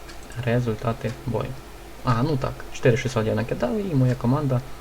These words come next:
найближчий Є Б Р тисяча сімсот. А, п'ятдесят один відсоток, ясно, понятно. Ясно,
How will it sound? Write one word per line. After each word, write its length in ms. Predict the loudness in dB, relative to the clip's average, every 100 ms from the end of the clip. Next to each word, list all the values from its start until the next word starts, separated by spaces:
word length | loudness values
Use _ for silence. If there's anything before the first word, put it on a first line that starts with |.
| -12 0
найближчий 520 | 2 4 2 2 0
Є 60 | 2
Б 40 |
Р 140 | 4 4
тисяча 300 | 0 0 -4
сімсот. 380 | -4 -6 -6 -8 -10 -14 -16 -16 -14 -14 -14 -14 -14 -14 -14 -14 -14 -14 -16 -16 -14 -8 0
А, 40 | 0 0 -6 -10
п'ятдесят 300 | -8 -6 -4
один 180 | -2
відсоток, 440 | -4 -6 -10 -12 -12
ясно, 280 | -12 -12 -12 -12
понятно. 540 | -12 -12 -12 -10 -8 -10 -14 -16 -14 -14 -14 -16 -14 -14 -14 -14 -16 -16 -16 -16 -16 -16 -16 -16 -16 -16 -16 -16 -14 -8 -4 -4
Ясно, 260 | -6 -4